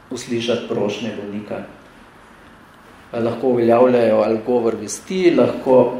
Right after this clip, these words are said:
iz takšnih ali drugačnih razlogov to, eh, to z-, eh, prošnjo zavrnejo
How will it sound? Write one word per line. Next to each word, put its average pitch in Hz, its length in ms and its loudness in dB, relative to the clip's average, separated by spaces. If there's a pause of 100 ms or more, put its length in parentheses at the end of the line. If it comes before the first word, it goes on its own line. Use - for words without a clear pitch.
(360)
iz - 100 -10
takšnih 147 340 2
ali 117 120 2
drugačnih 120 460 0
razlogov 117 480 0 (100)
to, 127 200 2
eh, 120 420 -2
to 127 100 -6
z-, 123 160 -6 (200)
eh, - 120 -6
prošnjo 127 520 -4 (320)
zavrnejo 139 680 0